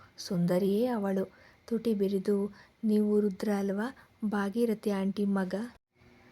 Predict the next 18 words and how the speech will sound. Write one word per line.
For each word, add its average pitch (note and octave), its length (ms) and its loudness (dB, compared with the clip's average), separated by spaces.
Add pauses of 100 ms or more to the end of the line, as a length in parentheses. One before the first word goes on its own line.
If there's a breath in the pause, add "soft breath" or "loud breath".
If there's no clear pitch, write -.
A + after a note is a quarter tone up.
(360 loud breath)
ನಾನು G#3+ 360 2
ನೆನಪಿದೀನಾ? G#3 800 2 (400 loud breath)
ನಾನ್ G#3+ 200 2
ಚಿಕ್ಕವಳಿದ್ದಾಗ G#3 880 0 (100)
ನೀವು A3 260 2
ನನ್ನ G#3+ 280 2 (160)
ಕೂಸುಮರಿ G#3+ 580 0
ಆಟ G#3 300 -2
ಆಡಿಸ್ತಾ G3+ 440 -4
ಇದ್ರಿ" F#3+ 440 -4 (320 loud breath)
ಎಂದಳು G3 380 2
ನುಲಿಯುತ್ತಾ. G3+ 640 0 (360 loud breath)
ಸಪ್ತ - 440 -6 (140)
ತುಟಿ G3+ 340 -2
ಉಬ್ಬಿಸಿ G3+ 600 -2
ಅಜ್ಜಿ G#3 480 -4
ಮೊಮ್ಮಗಳ G#3 600 0
ನೋಡಿದರೆ, G3+ 760 0